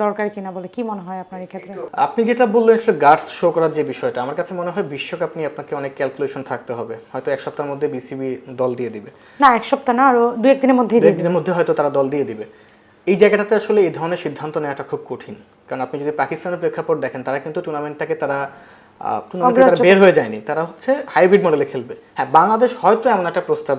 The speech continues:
Speaker 2: দিতে পারে। এখন বিসিবির আসলে কি ভাবনা, এটা আমরা তো বিসিবি থেকে এখনো অফিসিয়ালি কোনো স্টেটমেন্ট পাই নাই। পেলে হয়তো বোঝা যাবে যে বিসিবি আসলে মোস্তাফিজের ইস্যুটাকে কিভাবে দেখছে। বিষয়টা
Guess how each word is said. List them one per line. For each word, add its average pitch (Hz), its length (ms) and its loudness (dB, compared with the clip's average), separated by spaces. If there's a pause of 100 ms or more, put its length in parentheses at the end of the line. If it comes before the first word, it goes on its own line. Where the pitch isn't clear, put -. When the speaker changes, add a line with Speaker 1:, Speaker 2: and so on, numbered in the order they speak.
Speaker 2:
দিতে 165 160 2
পারে। 113 220 -6 (580)
এখন 156 180 -10
বিসিবির 233 420 0
আসলে 233 240 4
কি 214 280 -4
ভাবনা, 156 520 0
এটা 151 220 -2
আমরা 156 140 -2
তো 170 120 -6
বিসিবি 151 300 -8
থেকে 170 200 -4
এখনো 165 220 -4
অফিসিয়ালি 151 380 -2
কোনো 147 140 -2
স্টেটমেন্ট 139 400 -6
পাই 139 160 -4
নাই। 110 140 -8 (800)
পেলে 190 200 4
হয়তো 208 280 4
বোঝা 156 340 0
যাবে 196 200 4
যে 190 100 2
বিসিবি 160 340 -4
আসলে 160 200 -4
মোস্তাফিজের 151 460 -6
ইস্যুটাকে 151 300 -4
কিভাবে 151 320 -4
দেখছে। 127 260 -6
বিষয়টা 208 540 -2